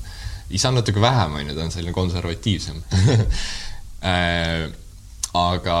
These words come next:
et diil oli siis selline, jah, ja siis, äh, noh, ma pikalt nagu mõtlesin ka, et mida ma siis tulen nagu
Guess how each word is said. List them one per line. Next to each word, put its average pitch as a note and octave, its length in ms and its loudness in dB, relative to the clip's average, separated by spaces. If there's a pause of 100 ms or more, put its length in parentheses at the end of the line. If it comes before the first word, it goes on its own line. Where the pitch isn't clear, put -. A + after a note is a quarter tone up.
(140)
et E2+ 120 -4
diil B2+ 220 4
oli F2+ 180 4
siis - 200 0
selline, A#2 340 4
jah, A#2+ 220 4
ja D#2+ 100 0
siis, F2 380 -2
äh, E2 380 0
noh, G2 120 2
ma G#2+ 80 4
pikalt G#2 400 0
nagu D#2+ 160 0
mõtlesin F2 400 0
ka, E2+ 160 2
et D#2 80 -4
mida E2+ 220 0
ma E2+ 120 0
siis E2+ 220 -2
tulen F#2 280 2
nagu D#2+ 180 0